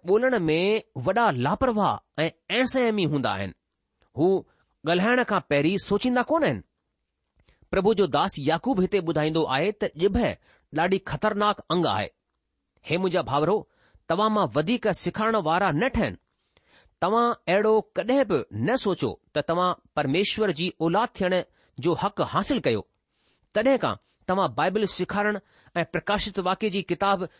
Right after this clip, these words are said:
सेखारण शुरू करे सघंदा आहियो। अॼु सेखारण वारनि जी भरमार आहे, पर शिक्षा बेहाल आहे।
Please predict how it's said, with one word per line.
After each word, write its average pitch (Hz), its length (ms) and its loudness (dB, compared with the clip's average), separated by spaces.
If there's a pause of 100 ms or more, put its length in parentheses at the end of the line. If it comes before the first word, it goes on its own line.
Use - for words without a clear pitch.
(100)
सेखारण 214 460 0
शुरू 277 320 -2
करे 196 180 0
सघंदा 120 320 -2
आहियो। 101 240 -4 (720)
अॼु 208 140 2
सेखारण 254 460 0
वारनि 202 340 2
जी 185 140 -2
भरमार 160 400 2
आहे, 107 240 0 (640)
पर 139 120 0
शिक्षा 180 600 -2 (220)
बेहाल 127 480 -4
आहे। 92 200 -6